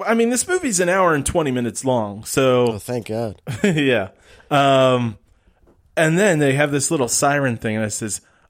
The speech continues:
Speaker 1: "Oh, good, the siren scares the sharks away." Next note, "Wait, why are you turning it off? That seems like a great plan for getting someone eaten."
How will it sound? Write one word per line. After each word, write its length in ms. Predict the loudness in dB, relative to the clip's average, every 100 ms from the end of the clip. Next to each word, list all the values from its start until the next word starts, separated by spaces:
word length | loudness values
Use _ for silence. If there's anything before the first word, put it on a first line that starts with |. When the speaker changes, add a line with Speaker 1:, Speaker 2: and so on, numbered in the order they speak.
| _
Speaker 1:
"Oh, 180 | 0 0
good, 480 | 0 0 2 0 -2
the 100 | -2
siren 500 | 0 0 0 -2 -2
scares 460 | -4 0 0 0 -2
the 100 | -2
sharks 440 | 2 0 0 -4
away." 400 | -2 -2 -6 -12 _ _ -4
Next 320 | -4 -4 -4
note, 220 | -4 -4 0
"Wait, 320 | 0 0 -8 -20 -2
why 140 | 2
are 60 | 2
you 160 | 2 0
turning 380 | 0 2 2
it 60 | 2
off? 280 | 2 2 -2 _ _
That 180 | -2 -2
seems 340 | 2 0 2 0
like 180 | 0 -4
a 60 |
great 260 | -2 -2 0
plan 300 | -2 0 -2
for 100 | -4
getting 260 | -2 -4
someone 360 | 0 0 2 2
eaten." 260 | -2 -6